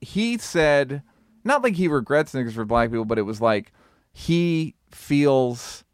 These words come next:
some remorse about it. He feels remorse about the way people responded to it. And it, it's fucking not fun.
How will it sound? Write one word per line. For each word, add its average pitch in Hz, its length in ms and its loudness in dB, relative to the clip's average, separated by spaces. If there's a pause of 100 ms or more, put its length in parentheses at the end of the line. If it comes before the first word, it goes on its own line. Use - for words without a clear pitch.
(1040)
some 147 460 0
remorse 113 540 2
about 78 280 -4
it. - 120 -14 (260)
He 208 180 2
feels 233 560 0
remorse 170 540 2
about 147 360 2
the 131 100 2
way 123 320 2
people 113 260 -4
responded 104 500 -4
to - 80 -10
it. - 160 -12 (640)
And 143 140 2
it, 147 180 -2 (200)
it's - 400 -4
fucking 170 760 -2
not 165 280 0 (600)
fun. 143 500 -2